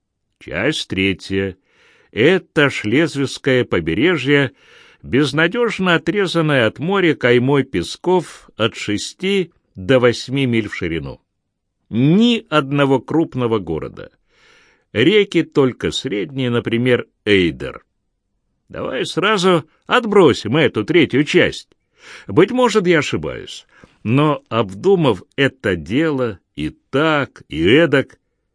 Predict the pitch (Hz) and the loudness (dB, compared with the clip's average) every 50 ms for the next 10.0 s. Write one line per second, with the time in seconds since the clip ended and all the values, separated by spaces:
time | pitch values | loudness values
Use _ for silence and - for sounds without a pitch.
0 | _ _ _ _ _ _ - 60 65 71 80 90 104 139 180 156 165 - 160 220 | _ _ _ _ _ _ -16 -14 -12 -8 -8 -6 -4 -4 -4 -4 -4 -4 -4 -2
1 | 247 233 208 170 170 151 - - - 156 143 120 - 143 143 147 - - - 220 | 0 0 -2 -2 -2 -6 -6 -2 -2 -2 -2 0 -2 -2 -2 -2 -4 -6 -8 -6
2 | 220 208 190 185 175 160 156 156 165 190 190 185 175 165 147 139 143 143 147 135 | -4 -2 -2 0 0 0 -2 -2 -2 -2 -2 0 0 -2 -2 0 0 0 0 -2
3 | 113 110 104 123 147 151 131 135 135 110 92 78 76 95 110 160 196 185 92 - | -4 -4 -4 -2 -2 -2 -2 -2 0 0 0 -2 -4 -2 0 2 2 2 2 -2
4 | _ _ _ _ _ _ _ _ _ _ - _ _ _ - 78 - 123 160 190 | _ _ _ _ _ _ _ _ _ _ -20 _ _ _ -8 0 2 4 4 4
5 | 220 240 233 185 - - - - 175 170 165 147 - _ - 220 226 190 - 190 | 2 -2 -2 -4 -6 -8 -6 0 4 4 4 2 0 _ -6 -6 -6 -2 2 4
6 | 190 180 175 170 - _ - - - - - - 175 185 180 185 190 208 196 165 | 4 4 2 0 -4 _ -14 -12 -10 -10 -2 0 0 0 2 0 -2 -2 -4 -2
7 | 175 175 151 - - 151 135 - - 147 143 156 170 202 220 208 185 175 170 165 | -2 -4 -4 -2 -6 -8 -6 0 0 2 2 2 0 -2 -2 -2 -2 0 0 0
8 | 160 156 147 - - 120 113 113 _ 127 131 151 160 139 120 127 110 - - - | 0 0 -2 -2 -2 -2 -2 -2 _ -2 0 0 0 0 0 -2 -4 -4 -6 -12
9 | _ - 117 98 85 92 110 165 196 185 160 - - 160 143 139 139 135 120 | _ -4 -4 -4 -4 -4 -2 0 0 0 -2 -2 -2 0 2 2 2 0 -2